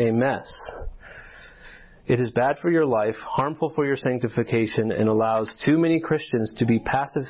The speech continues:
thinkers who strangely for-, feel more spiritual the less they actually do.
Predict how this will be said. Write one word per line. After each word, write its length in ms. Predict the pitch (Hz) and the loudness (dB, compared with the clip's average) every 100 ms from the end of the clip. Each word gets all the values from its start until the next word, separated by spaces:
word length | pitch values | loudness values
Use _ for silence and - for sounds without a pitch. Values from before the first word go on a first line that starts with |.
| - | -2
thinkers 420 | 160 123 110 - - - - | -2 0 -2 -6 -16 -16 -6
who 80 | 120 | -2
strangely 500 | 110 - 131 131 127 117 | 0 0 -2 -2 -2 -2
for-, 280 | - 120 - - | 0 0 0 0
feel 320 | 131 123 113 | 2 4 2
more 300 | 110 120 147 | 0 2 0
spiritual 720 | - - 151 139 - 104 101 - - - | -2 2 2 2 2 0 0 -8 -14 -6
the 80 | - | -2
less 300 | 110 120 - | 0 0 -2
they 120 | - 107 | 0 0
actually 460 | 107 - 110 101 | 0 -2 0 0
do. 340 | 104 107 - | 2 0 -2